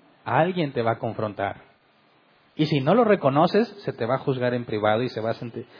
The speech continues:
se va a fijar un veredicto. Eres culpable o inocente. Y si sigues sin reconocer, avanzas el tercer paso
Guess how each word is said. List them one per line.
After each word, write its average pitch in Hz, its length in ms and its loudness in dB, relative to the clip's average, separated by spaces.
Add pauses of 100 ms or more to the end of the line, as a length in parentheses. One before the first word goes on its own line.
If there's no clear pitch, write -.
(140)
se - 160 -2
va 120 100 6
a 123 40 2
fijar 127 280 -2
un 120 100 -4
veredicto. 110 560 -6 (440)
Eres 117 240 -4
culpable 120 500 0
o 117 100 -2
inocente. 107 600 -10 (1900)
Y 135 100 -4
si 117 120 -2
sigues 147 280 -2
sin 170 100 -4
reconocer, 139 500 0
avanzas 123 360 -2
el 110 120 -6
tercer 113 300 -10
paso - 320 -6